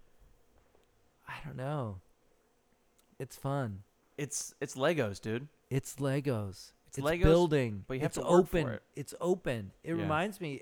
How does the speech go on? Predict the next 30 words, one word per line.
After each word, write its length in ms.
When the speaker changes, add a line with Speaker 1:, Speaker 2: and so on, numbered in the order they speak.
Speaker 1:
actually, 560
of 220
when 300
the 80
kids 400
are 120
on 220
their 140
Lego 320
table. 480
Speaker 2:
Mm-hmm. 180
Speaker 1:
And 100
they're 80
just 380
free 460
playing. 580
And, 520
you 100
know, 180
Baby 200
Goose 300
says, 520
"Oh, 260
here's 300
my 100
puppy, 720
and 220
he's 280
doing 340
this." 540